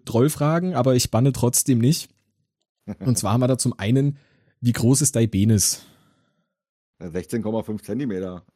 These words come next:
Speaker 1: Das ist kein Scherz, oder? Und du bist auch voll auf damit zufrieden.
Speaker 2: Voll auf bin ich damit zufrieden. Aber der, der, <laughs> äh, in echt ist er auch größer, als wie er auf Bildern <laughs> aussieht.
Speaker 1: Ja, genau, das ist der Fluch des Übergewichts. <laughs>
Speaker 2: Ja.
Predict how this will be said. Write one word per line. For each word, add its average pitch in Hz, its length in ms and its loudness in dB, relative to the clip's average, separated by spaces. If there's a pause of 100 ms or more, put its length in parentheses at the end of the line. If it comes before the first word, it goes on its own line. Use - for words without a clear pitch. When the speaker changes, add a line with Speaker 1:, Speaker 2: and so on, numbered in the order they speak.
(140)
Speaker 1:
Das 104 120 0
ist - 40 -6
kein 110 200 2
Scherz, 104 320 -2
oder? 95 120 -2
Und 110 80 0
du 107 60 -2
bist 107 160 -2
auch 82 80 -8
voll 113 180 2
auf 110 100 0
damit 104 200 0
zufrieden. 90 420 -4 (840)
Speaker 2:
Voll 120 340 -2
auf 120 320 -4
bin 107 100 -8
ich 107 120 -10
damit 104 240 -8
zufrieden. 107 440 -10 (360)
Aber 110 240 2
der, 110 200 2
der, 107 180 -4 (240)
<laughs> - 260 -20
äh, 110 260 -2 (220)
in 110 140 -6
echt 131 280 -4
ist - 160 -10
er 101 80 -2
auch 104 120 -8
größer, 123 320 -6
als 95 240 -8
wie 113 100 -6
er 98 80 -4
auf 92 180 -12
Bildern 123 320 -2
<laughs> 120 120 -4
aussieht. - 540 -2
Speaker 1:
Ja, 110 140 4
genau, 113 240 4
das 110 160 2
ist 123 100 2
der 120 80 4
Fluch 131 220 2
des - 160 0
Übergewichts. 110 640 2
<laughs> - 40 0 (3500)
Speaker 2:
Ja. - 100 -6